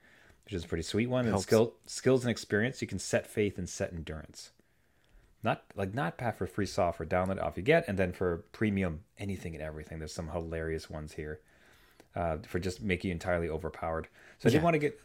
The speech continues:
Speaker 1: <laughs> I wanna get into the interview. So as I said, it was really great to speak with him. He definitely was a gamer, and he got it. This wasn't about cheating. This was about enhancing and helping the gaming experience. And as gaming dads with such short time, it really
Speaker 2: Yeah.
Speaker 1: struck a nerve.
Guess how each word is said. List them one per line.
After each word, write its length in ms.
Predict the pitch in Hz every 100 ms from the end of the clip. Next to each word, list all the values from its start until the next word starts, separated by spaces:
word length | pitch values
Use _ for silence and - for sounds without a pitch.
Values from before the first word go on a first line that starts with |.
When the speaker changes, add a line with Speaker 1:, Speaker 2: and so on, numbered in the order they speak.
| -
Speaker 1:
<laughs> 140 | -
I 560 | - - - - - -
wanna 140 | 160
get 120 | 175
into 240 | 165 - 139
the 580 | 120 117 110 107 98 - - - -
interview. 420 | 127 147 147 143
So 140 | 143 143
as 80 | 127
I 60 |
said, 160 | 123 127
it 60 | 123
was 100 | 139
really 160 | 220
great 140 | 170 143
to 60 |
speak 260 | - 123 113
with 100 | 110
him. 80 | 104
He 100 | 110
definitely 380 | 110 135 143
was 240 | 127 110 104 -
a 80 |
gamer, 540 | 87 - 85 78 73 - 95
and 80 |
he 60 | 92
got 260 | 90 95 98
it. 100 | 92
This 160 | -
wasn't 220 | 101 98 98
about 180 | 90
cheating. 360 | - - 92 87
This 120 | 87
was 140 | 95 85
about 180 | 85
enhancing 560 | 78 92 - 98 - 92
and 120 | 85
helping 480 | 85 85 - 82 82 - _ _
the 60 | 92
gaming 360 | 92 90 87
experience. 640 | 82 - - 104 104 101 92
And 80 | 87
as 80 |
gaming 320 | 82 90 87 80
dads 420 | 85 87 87 85
with 140 | 82
such 220 | - 90
short 280 | - 92 82
time, 440 | - 90 85 80 - _ _ -
it 100 | 110
really 240 | 104 107
Speaker 2:
Yeah. 60 | 131
Speaker 1:
struck 280 | - 95 90
a 40 |
nerve. 340 | 90 101 98